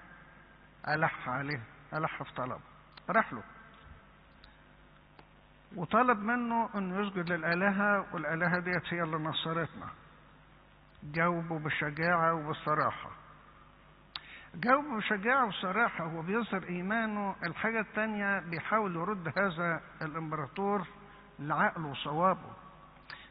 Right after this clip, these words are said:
مفيش حاجة اسمها حجر ينصرك، مفيش حاجة اسمها حجر ينفعك، الحجر ما بيسمعلكش،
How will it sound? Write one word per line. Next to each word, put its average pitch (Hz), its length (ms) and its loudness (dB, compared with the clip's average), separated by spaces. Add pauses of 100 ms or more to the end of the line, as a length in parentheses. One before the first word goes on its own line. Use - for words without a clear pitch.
مفيش 247 460 0
حاجة 240 300 2
اسمها 175 400 2
حجر 196 440 0
ينصرك، 143 840 -2 (720)
مفيش 233 380 -2
حاجة 247 260 2
اسمها 156 340 -4
حجر 190 420 0
ينفعك، 139 680 2 (840)
الحجر 214 480 -2
ما 160 120 -4
بيسمعلكش، 156 1000 0